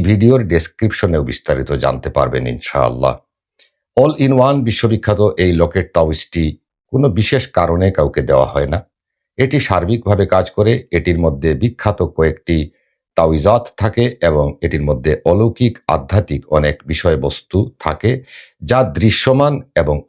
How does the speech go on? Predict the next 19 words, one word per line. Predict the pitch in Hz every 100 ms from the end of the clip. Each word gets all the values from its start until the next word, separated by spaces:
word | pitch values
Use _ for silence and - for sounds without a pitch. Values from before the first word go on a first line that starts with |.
| 71
অদৃশ্য। | - - 69 - - 65 _ _ _ 127
এটির | 131 101
মধ্যে | 82 76 73
থাকে | 73 87 -
অদৃশ্য | 92 85 131 - 80 - 76
অনেক | 76 71 _ _ -
গুণাবলী। | 82 78 82 92 127 - _ _ _ -
আল্লাহ | 123 160 135
রাব্বুল | 139 131 131
আলামিনের | 98 85 123 131 127 104 -
সৃষ্টি | 123 - 98 85
জগতের | 85 90 104 95 - 80
অনেক | 80 78 71
দৃশ্যমান, | 92 - 98 104 107 - 76
অদৃশ্য | 76 92 - 95 90 - _ _ _ _ _ 98
বিষয়বস্তুর | - 127 110 98 - - 95 85 -
সমন্বয়ে | 80 82 85 76 67 58 _ _ -
আধ্যাত্মিকতার | 110 135 139 123 98 85 71
মাধ্যমে | 67 - 73